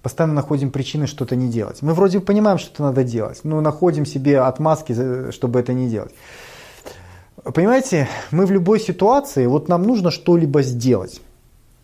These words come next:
Мы можем себе сказать две вещи. Мы можем себе сказать: «Я могу это сделать», либо мы можем себе сказать: «Я не могу это сделать». Прикол в том, что в обеих этих ситуациях мы будем правы.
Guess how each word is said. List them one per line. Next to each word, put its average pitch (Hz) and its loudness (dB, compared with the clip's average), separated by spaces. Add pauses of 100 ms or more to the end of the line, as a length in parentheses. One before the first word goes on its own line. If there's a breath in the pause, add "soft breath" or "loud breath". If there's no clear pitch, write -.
(360)
Мы 147 0
можем 185 0
себе 175 -2
сказать 170 0
две 139 2
вещи. 151 0 (400 loud breath)
Мы 120 0
можем 202 2
себе 170 0
сказать: 147 -2 (180 soft breath)
«Я 143 2
могу 185 2
это 151 0
сделать», 110 -6 (320 soft breath)
либо 175 2
мы 226 2
можем 185 0
себе 170 -4
сказать: 170 0
«Я 151 2
не 185 2
могу 160 2
это 110 -4
сделать». 101 -10 (260 loud breath)
Прикол 151 2
в 269 -8
том, 262 2
что - -2
в 143 2
обеих 196 2
этих 196 -2
ситуациях 170 0 (960)
мы 156 2
будем 170 0
правы. 101 -6